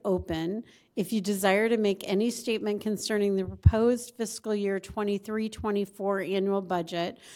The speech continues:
you are welcome to come forward and be recognized. Is there anybody? Seeing none,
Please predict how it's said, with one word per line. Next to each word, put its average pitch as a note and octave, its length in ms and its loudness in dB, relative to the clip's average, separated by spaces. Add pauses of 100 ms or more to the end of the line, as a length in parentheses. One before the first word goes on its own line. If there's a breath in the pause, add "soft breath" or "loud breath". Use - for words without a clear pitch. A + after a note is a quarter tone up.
(180 loud breath)
you A3 140 6
are G3+ 80 8
welcome G3+ 440 0
to A#3+ 60 -2
come A#3 300 -2
forward F#3+ 600 0
and F#3 160 -2
be F#3 120 0
recognized. - 1000 -8 (420)
Is - 120 -20
there F#3+ 100 -6
anybody? A3 600 -2 (2500 soft breath)
Seeing G#3 480 4
none, A#3+ 540 4